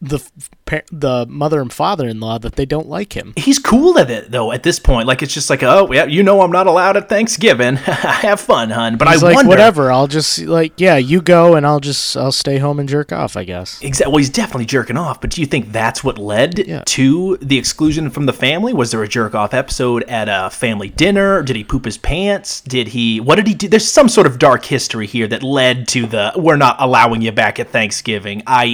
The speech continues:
Speaker 2: E, "Stop shitting and jerking off at the table."
Speaker 1: That's probably what it is, though. There's no other explanation.
Speaker 2: <laughs>
Speaker 1: While the family's off at Thanksgiving, and, uh, Ellie is very concerned about church, she's like, "Make church, make sure church is okay. I'm gonna miss 'em."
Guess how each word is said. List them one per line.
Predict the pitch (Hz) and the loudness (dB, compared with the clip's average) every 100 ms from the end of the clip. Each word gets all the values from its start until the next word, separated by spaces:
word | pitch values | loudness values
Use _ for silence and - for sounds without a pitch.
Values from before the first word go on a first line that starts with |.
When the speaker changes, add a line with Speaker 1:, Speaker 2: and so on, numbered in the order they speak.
| 120 | -2
Speaker 2:
E, | 123 110 | -4 -2
"Stop | - - 127 | -2 -2 -2
shitting | - - 147 117 117 | -2 0 0 0 -2
and | 107 | -4
jerking | 120 120 135 | -2 -4 -2
off | 135 147 | -2 -2
at | 180 | -2
the | 208 | -4
table." | 226 240 277 147 | 0 2 2 2
Speaker 1:
That's | 143 139 | 2 0
probably | - 127 117 110 113 | 0 0 0 -2 -2
what | 104 104 | 0 0
it | 101 | 0
is, | 107 104 95 | 0 -2 -2
though. | 101 101 | -2 4
There's | 147 175 | 4 6
no | 180 143 | 6 4
other | 127 117 | 4 0
explanation. | 110 - - 101 107 143 - | -2 -4 -6 -4 -2 -2 -4
Speaker 2:
<laughs> | - - - - - - - - 208 - | -6 -6 -4 -4 -6 -4 -6 -4 -8 -2
Speaker 1:
While | 139 185 233 | 4 6 6
the | 202 | 4
family's | - 190 180 175 160 135 | 0 2 2 2 2 2
off | 147 143 | 2 2
at | 151 - | 0 -2
Thanksgiving, | 143 135 - 139 127 131 | -4 -2 -4 -2 -2 -2
and, | 127 127 127 | -2 -2 -4
uh, | 131 131 131 | -4 -4 0
Ellie | 233 226 196 | 2 2 2
is | 147 | 2
very | 147 151 151 147 139 | 4 4 4 4 0
concerned | - 135 127 143 135 | 0 0 0 -2 -2
about | 127 123 117 | 0 0 -2
church, | - 123 131 | -2 -2 -2
she's | - 131 | -4 -2
like, | 123 120 | -2 -2
"Make | 135 143 | -2 -2
church, | - 175 175 - - - | 2 2 2 -2 -10 -8
make | 170 175 | 0 0
sure | - 196 170 | 2 2 2
church | - 175 165 | 2 0 0
is | 143 131 | 0 0
okay. | 160 - 175 151 | 0 0 2 2
I'm | 117 151 | 0 0
gonna | 151 | 2
miss | 139 196 - | 4 2 2
'em." | 117 104 | -2 -6